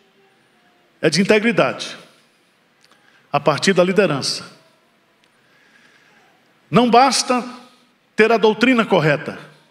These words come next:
é preciso viver corretamente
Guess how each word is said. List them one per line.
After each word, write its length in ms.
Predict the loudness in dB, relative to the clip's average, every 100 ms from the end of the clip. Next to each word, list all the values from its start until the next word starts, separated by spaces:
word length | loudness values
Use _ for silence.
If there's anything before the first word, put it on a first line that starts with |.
| _ _ _ _ _ _ _ _ _ -8
é 80 |
preciso 580 | -4 -2 0 2 2 0 -6 -18 _ _ _ _
viver 840 | 0 0 2 4 4 2 -8 -16 -20 _ _ _
corretamente 920 | 0 2 0 -2 -2 -2 -4 -8 -12